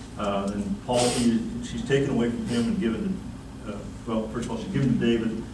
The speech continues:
then she's given to Palti, then she's taken from Palti, given back to David. She dies without any children. She dies probably in the palace, uh, you know,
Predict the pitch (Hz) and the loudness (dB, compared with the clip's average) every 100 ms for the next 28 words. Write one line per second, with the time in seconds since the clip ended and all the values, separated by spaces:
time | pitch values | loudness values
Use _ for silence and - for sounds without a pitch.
0 | - 123 123 - 139 117 - 151 160 117 | -8 -2 0 0 2 2 4 6 6 4
1 | 113 113 - 123 - - 135 117 - - | 0 0 -6 -4 -4 0 2 2 -2 -2
2 | 127 120 113 113 - - 131 131 123 117 | 2 2 2 -2 -4 2 4 6 4 4
3 | 104 95 113 113 - - - - 113 113 | 2 2 4 4 2 -2 -10 -10 -2 4
4 | 117 - 120 110 110 113 98 98 127 117 | 6 4 2 2 4 4 2 2 2 2
5 | 117 113 - - - - 101 113 113 - | 2 0 -2 -12 -12 -8 0 4 4 2
6 | - - 123 127 113 107 - 240 226 113 | 0 -2 2 4 4 4 4 4 4 4
7 | - - - 95 95 107 104 | 0 -4 -4 -2 0 0 0